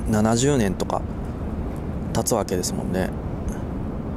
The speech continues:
当時と同じようになんか、空母で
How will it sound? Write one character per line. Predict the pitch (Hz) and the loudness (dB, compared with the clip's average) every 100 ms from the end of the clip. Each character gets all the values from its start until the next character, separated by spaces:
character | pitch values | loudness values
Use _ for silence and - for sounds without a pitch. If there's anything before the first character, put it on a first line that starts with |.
| - - - | -6 -6 -2
当 | 156 165 | 2 4
時 | 120 | 4
と | 113 101 | 4 6
同 | 117 | 6
じ | 123 | 6
よ | 139 120 | 6 6
う | |
に | 95 | 4
な | 98 | 2
ん | 95 | 0
か、 | - 85 - - - - - - - - - - - - - - - - - - - - - | 0 -2 -2 -6 -6 -6 -6 -6 -6 -6 -6 -6 -6 -6 -6 -6 -6 -6 -6 -6 -6 -6 -4
空 | - 156 139 | 2 4 6
母 | 117 | 4
で | 98 - | 2 0